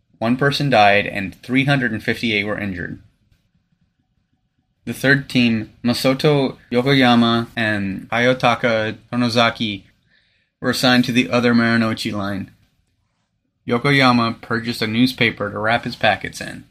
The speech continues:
When he arrived at the station, he put on a wig and fake glasses.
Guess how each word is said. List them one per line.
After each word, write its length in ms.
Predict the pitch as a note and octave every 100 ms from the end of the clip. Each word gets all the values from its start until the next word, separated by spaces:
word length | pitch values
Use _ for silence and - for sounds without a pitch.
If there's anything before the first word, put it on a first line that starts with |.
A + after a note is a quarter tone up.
| _ _ _ _ _ _ _ _
When 140 | A2
he 100 | A2+
arrived 340 | G2+ G#2+ A2+ C3
at 60 |
the 80 | -
station, 680 | - A2+ G#2+ - G2+ F#2+ G#2+
he 100 | G#2+
put 200 | - B2+
on 140 | A#2+
a 40 | G#2
wig 240 | A2 A#2+
and 140 | A2 G2+
fake 220 | A#2 -
glasses. 580 | A2 F#2+ - C2 -